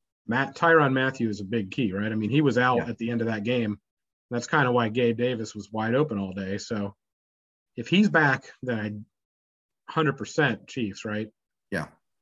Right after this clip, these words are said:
Speaker 1: Um, if he's not, that could, that, that could be a little bit of a problem. That could, that could help the point spread at least, you know?
Speaker 2: Yeah. Well, I, I mean, I think the, the Bengals'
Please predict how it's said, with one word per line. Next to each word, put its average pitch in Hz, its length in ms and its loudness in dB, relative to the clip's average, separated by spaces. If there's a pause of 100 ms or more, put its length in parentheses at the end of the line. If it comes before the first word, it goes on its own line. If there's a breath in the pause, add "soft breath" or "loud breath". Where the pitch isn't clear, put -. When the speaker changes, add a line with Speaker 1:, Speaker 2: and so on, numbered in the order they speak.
(140)
Speaker 1:
Um, 101 440 -6
if 104 100 -12
he's 123 180 -2
not, 117 360 0 (520)
that 101 200 -8
could, 104 180 -10 (120)
that, 131 280 -6 (400)
that - 140 -10
could 233 140 -8
be 254 60 -4
a 254 60 -4
little 214 180 -2
bit 202 120 -4
of 165 100 -6
a 151 40 -16
problem. 156 300 0
That 117 120 -6
could, 147 320 -6
that 143 140 -4
could 143 140 -2
help 143 180 -2
the - 80 -4
point 147 260 -2
spread 101 240 -2
at 95 80 -4
least, 117 300 -2 (180)
you 160 140 -8
know? 95 180 -6 (100)
Speaker 2:
Yeah. 135 360 4
Well, 196 280 6
I, 175 220 0 (360 loud breath)
I 170 40 0
mean, 180 260 4
I 156 120 4
think 175 380 4
the, 135 360 2 (120)
the 117 340 2
Bengals' 127 640 0